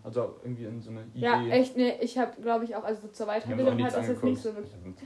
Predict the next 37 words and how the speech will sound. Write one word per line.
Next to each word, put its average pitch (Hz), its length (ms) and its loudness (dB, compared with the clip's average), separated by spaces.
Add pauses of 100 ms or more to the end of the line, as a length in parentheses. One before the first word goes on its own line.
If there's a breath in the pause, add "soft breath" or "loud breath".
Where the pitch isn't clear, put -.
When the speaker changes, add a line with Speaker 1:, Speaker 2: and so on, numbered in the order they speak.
(360 loud breath)
Speaker 2:
Nee, 233 180 10
das 247 220 2
stimmt. 226 300 2
Das 214 120 0
hätt-, - 200 0
wir, 226 80 2
hätten 233 180 0
wir 226 80 4
das 226 180 0
getan, 220 440 -2
hätte, 254 160 -2 (400)
hätte 233 160 -6
das - 80 -2
Speaker 1:
Sind, 120 60 -6
Speaker 2:
vielleicht 233 160 -10
auch 226 60 -10
was 220 100 -12
Speaker 1:
sind 131 100 0
wir 120 60 -2
da 120 40 0
Speaker 2:
gebracht. 120 200 -4
Speaker 1:
mit 110 100 -8
Physik 117 180 -10
hingefahren 202 460 -10
oder 147 120 -8
mit 135 240 -6 (300)
Speaker 2:
Mit 202 240 -12
Klasse. 226 440 -10 (520 loud breath)
Speaker 1:
Ja, 123 140 2
nee, 139 100 4
ich 139 100 0
meine 135 160 0
ja, 123 60 4
also 113 220 -4
war 117 100 0
das 131 140 -4
auf 117 200 -2